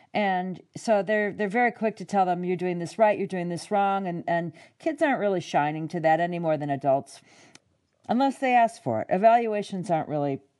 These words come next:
helpful without, you know, uh, uh,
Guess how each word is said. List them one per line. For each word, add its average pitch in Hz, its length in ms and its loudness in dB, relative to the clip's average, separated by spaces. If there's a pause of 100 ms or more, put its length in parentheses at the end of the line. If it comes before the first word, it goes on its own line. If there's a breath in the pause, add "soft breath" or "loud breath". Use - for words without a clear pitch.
(120)
helpful 143 600 -2 (400 soft breath)
without, 165 540 2
you 170 80 -4
know, 135 240 0
uh, 156 300 -4
uh, - 40 -4